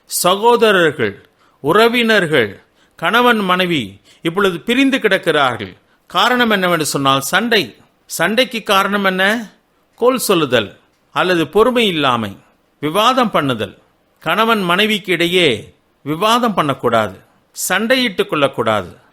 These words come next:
சண்டையின் முடிவு சமாதானமாய் இருக்காது. ஒருவர் கோபப்பட்டால் கூட மற்றொருவர் அமைதலாய் இருக்க வேண்டும். அப்பொழுதுதான் சமாதானம் ஏற்படும். எல்லாருக்கும் கோபப்பட உரிமை உண்டு.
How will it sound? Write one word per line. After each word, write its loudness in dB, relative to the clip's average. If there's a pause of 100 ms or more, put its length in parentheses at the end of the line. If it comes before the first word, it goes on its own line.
(200)
சண்டையின் 0
முடிவு 0 (120)
சமாதானமாய் 0
இருக்காது. -2 (380)
ஒருவர் 2
கோபப்பட்டால் 0
கூட 2 (440)
மற்றொருவர் 2
அமைதலாய் 0
இருக்க -2
வேண்டும். -4 (220)
அப்பொழுதுதான் 2
சமாதானம் 0
ஏற்படும். -6 (380)
எல்லாருக்கும் 0
கோபப்பட 0 (280)
உரிமை -2
உண்டு. 0